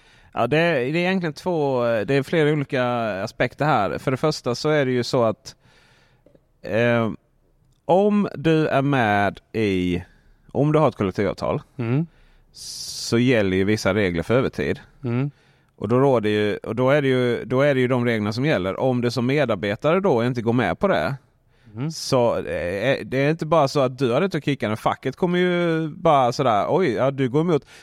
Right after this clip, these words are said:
Speaker 1: För grejen är att hela poängen med kollektivavtal är ju att facket kan då, eh, du kan förhandla med facket om regler som är utanför lagstiftningen.
Speaker 2: Mm.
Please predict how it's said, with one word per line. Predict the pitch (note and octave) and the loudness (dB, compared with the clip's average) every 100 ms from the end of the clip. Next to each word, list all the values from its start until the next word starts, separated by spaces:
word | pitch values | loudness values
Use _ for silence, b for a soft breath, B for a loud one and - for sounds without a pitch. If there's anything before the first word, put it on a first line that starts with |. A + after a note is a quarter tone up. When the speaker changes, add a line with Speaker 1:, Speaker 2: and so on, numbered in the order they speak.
| B | B
Speaker 1:
För | B2+ | 0
grejen | D3 G3 | 0 2
är | D3 | 0
att | - b b b - | -2 b b b -12
hela | - D#3+ B2+ | -2 0 2
poängen | E3+ G3+ E3 | 2 2 2
med | C3+ C#3 | 0 -2
kollektivavtal | B2 D3 B2 A2+ G2 | -2 -2 -2 -2 0
är | C#3 | 0
ju | G#2+ | 2
att | G2+ - - | 0 -4 -6
facket | - C3+ - G2+ | -2 -2 -2 -8
kan | - B2+ | -2 0
då, | F3+ C#3+ A2+ | 2 2 0
eh, | - A2+ A2 G#2 G2 | 0 0 2 2 0
du | G2+ | -2
kan | B2 B2 | -2 -2
förhandla | A2+ B2+ F#3 F#2+ A#2+ | -2 -2 -2 0 -2
med | F#3 | 0
facket | G3 D#3+ - G#2 | 0 -2 -2 -2
om | C#3+ B2+ A2+ G#2+ - | 0 0 0 -2 0
regler | C3 C#3+ G2+ G2 G#2 | 0 2 0 2 0
som | G2 A#2+ B2 | 0 0 2
är | G#2+ | 2
utanför | C#3 - G2+ - | 0 0 -2 0
lagstiftningen. | B2 D3 - F#2+ - E2+ F3 - _ | 0 0 -4 -8 -6 -8 -8 -12 _
Speaker 2:
Mm. | A#2 A2 B2+ | -10 -8 -10